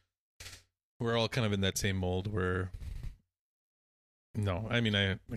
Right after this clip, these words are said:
I can't really add much to that because that's, that rings true with me too. When I was, when I was starting off, like, you know, I, I think a lot of it has to also, like, our value is attached to, you know, different outcomes and such. So,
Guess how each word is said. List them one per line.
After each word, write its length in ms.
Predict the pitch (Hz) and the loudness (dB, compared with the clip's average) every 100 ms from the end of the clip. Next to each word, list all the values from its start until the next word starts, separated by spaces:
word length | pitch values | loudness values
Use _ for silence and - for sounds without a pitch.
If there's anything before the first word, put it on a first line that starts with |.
| - | -4
I 80 | 101 | -2
can't 200 | 101 101 | -2 0
really 180 | 92 92 | 0 2
add 140 | 92 | 0
much 200 | 90 90 - | 0 -2 0
to 80 | 95 | 0
that 140 | 90 | 0
because 200 | - 92 | -2 -2
that's, 360 | 92 - - - - | -2 -2 -6 -8 -8
that 140 | 113 | -2
rings 240 | 104 101 | 0 0
true 200 | - 113 | 0 0
with 100 | 98 | 2
me 140 | 95 92 | 2 0
too. 220 | - 98 | 0 -2
When 100 | 92 | 0
I 60 | 90 | -2
was, 340 | 92 - - | -2 -6 -8
when 120 | - 98 | -4 -2
I 80 | |
was 120 | 95 107 | -2 -2
starting 360 | 101 95 95 | 0 0 2
off, 220 | 92 92 | 0 0
like, 220 | 104 92 90 _ _ - | -2 -2 -4 _ _ -8
you 80 | 101 | -2
know, 280 | 92 92 98 | 0 0 0
I, 160 | 110 110 123 - | 0 0 -6 -4
I 100 | 139 | -2
think 120 | 156 | 0
a 60 | 127 | 4
lot 160 | 113 | 4
of 60 | 107 | 4
it 60 | 101 | 4
has 180 | 101 - | 2 2
to 160 | 104 | 0
also, 300 | 101 - 101 | 2 0 0
like, 240 | 95 95 - _ _ _ _ _ _ | 2 2 0 _ _ _ _ _ _
our 140 | 110 107 | 0 2
value 360 | 101 101 101 | 4 4 4
is 100 | 98 | 2
attached 440 | 113 - 98 - - | 0 2 2 2 0
to, 640 | 104 95 95 95 92 98 - _ _ _ _ _ - | 2 4 4 2 0 -2 -8 _ _ _ _ _ -6
you 100 | 107 | -2
know, 180 | 92 90 - | 0 -2 -2
different 240 | 110 101 | -2 -2
outcomes 380 | 98 - 101 101 | -4 -4 -6 -4
and 100 | 104 | -4
such. 240 | - 107 | -4 -6
So, 440 | - 101 98 95 | -4 0 0 0